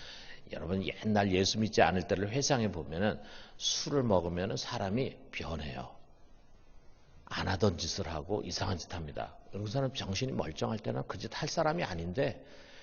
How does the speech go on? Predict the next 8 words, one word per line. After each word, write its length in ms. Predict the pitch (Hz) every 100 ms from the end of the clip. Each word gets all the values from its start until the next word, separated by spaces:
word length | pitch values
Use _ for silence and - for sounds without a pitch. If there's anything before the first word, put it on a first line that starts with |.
| - - -
술이 380 | - - 156 160
들어가면은 680 | 131 123 127 131 139 131 -
이상하게 480 | - 120 117 117 113 - - -
사람이 420 | - - 95 95
이렇게 220 | 87 87 -
개같이 520 | - 95 85 90 -
변해요. 400 | - 73 - - - - - - -
그래서 180 | -